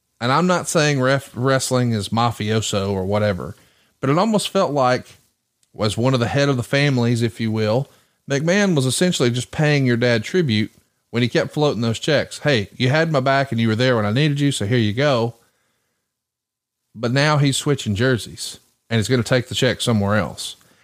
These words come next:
And this comes out and is in the newsletters and people are talking about it right before your big moment at WrestleMania.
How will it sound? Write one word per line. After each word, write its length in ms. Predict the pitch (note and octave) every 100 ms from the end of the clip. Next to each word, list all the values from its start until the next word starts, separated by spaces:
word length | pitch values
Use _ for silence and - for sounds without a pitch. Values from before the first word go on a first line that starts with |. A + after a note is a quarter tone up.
| _
And 120 | C#3 E3+
this 140 | G#3+
comes 240 | B3+ G#3
out 240 | F#3+ F3+ C#3
and 80 | C#3+
is 120 | D3
in 100 | D3
the 60 |
newsletters 680 | C#3 F3+ D3+ B2+ G#2 A2 B2
and 120 | A#2 A2+
people 240 | D3+ B2+
are 60 | A#2
talking 340 | E3+ E3+ B2
about 260 | G#2 G2+ A2
it 140 | - _ _ _
right 260 | F3+ A3 F#3
before 300 | F#3 G#3 G3
your 180 | A#3 G#3
big 260 | G#3+ G3+
moment 520 | G#3 B3 D#3+ - - - _
at 100 | D#3+
WrestleMania. 760 | F3+ F#3+ F#3 F#3 A3+ F3+ G2